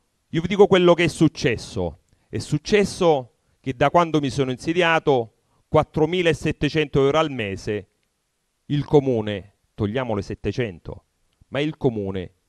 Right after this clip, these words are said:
quattromila euro al mese li ha risparmiate. Le facciamo quattro conti? Non sono bravo in matematica, perché per essere bravo in matematica, però, riesco a capire che non serve essere figlio di professore,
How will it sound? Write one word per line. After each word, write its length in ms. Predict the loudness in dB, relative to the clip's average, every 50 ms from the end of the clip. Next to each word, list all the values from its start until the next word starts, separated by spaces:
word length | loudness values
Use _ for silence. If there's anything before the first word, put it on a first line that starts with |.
| _ -10
quattromila 480 | -10 -10 -8 -6 -6 -4 -4 -4 -2 -2
euro 240 | 0 0 0 0
al 80 | -2 -2
mese 320 | -4 -8 -8 -8 -8 -8
li 140 | -8 -6 -6
ha 40 | -8
risparmiate. 920 | -8 -10 -12 -14 -12 -12 -12 -12 -10 -10 -10 -10 -10 -12 -14 -16 -16 _ _ _ _ _ _ _ _
Le 120 | -10 -10
facciamo 440 | -8 -10 -8 -4 -4 -4 -2 -2 -2
quattro 320 | -2 -4 -4 -4 -2 0
conti? 500 | 0 0 0 0 -4 -8 -6 -6 -6 -6 -10 _ _ _ _ _ _ _ _ _ _ _
Non 140 | -8 -6 -6 -4
sono 300 | -2 -2 0 0 -2 -4
bravo 280 | -4 -4 -4 -2 -2
in 80 | -4 -6
matematica, 760 | -6 -8 -8 -6 -6 -6 -6 -6 -8 -8 -10 -8 -8 -8 -8 -8 _ _ _ _ _
perché 360 | -6 -4 -4 -4 -2 -2 -2 0
per 180 | 0 0 2
essere 420 | 2 0 -2 -2 -4 -2 -2 -2 -2
bravo 320 | 2 4 4 4 6 4
in 120 | 2 2
matematica, 920 | 0 0 0 0 0 2 2 2 2 2 0 -2 0 2 2 2 2 -2 -6 _ _ _ _ _ _
però, 480 | -2 2 6 8 8 8 8 6 4 _ _ _ _ _ _ _ _ _ _ _ _ _ _
riesco 380 | -2 0 2 2 2 0 0 -2
a 60 | 0
capire 680 | 0 0 -2 -2 0 0 0 0 0 -2 -2 -4 -10 _ _ _ _ _ _ _ _ _ _ _ _
che 140 | _ -6 -6
non 180 | -4 -2 -4 -4
serve 340 | -2 -2 -2 0 0 0 -2
essere 300 | -2 -2 -6 -6 -6 -6
figlio 260 | -6 -6 -4 -4 -4
di 120 | -6 -6
professore, 720 | -6 -6 -8 -8 -10 -12 -14 -14 -14 -14 -16 -18 -20 _